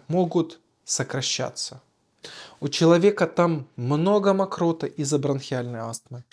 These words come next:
Еще и аллергия сузила мышцы. Человек не может вдохнуть. Если у вас был хоть один такой приступ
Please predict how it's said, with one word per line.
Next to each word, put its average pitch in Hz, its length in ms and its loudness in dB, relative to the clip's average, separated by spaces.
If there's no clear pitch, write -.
Еще 160 520 4
и 165 180 2
аллергия 135 840 0
сузила 196 880 2
мышцы. 156 680 0
Человек 143 680 -2
не 143 100 -2
может 139 500 -6
вдохнуть. 120 680 -8
Если 170 480 0
у 147 40 0
вас 117 480 -4
был 135 320 4
хоть - 340 -6
один 143 320 -4
такой 127 340 -6
приступ 151 600 -4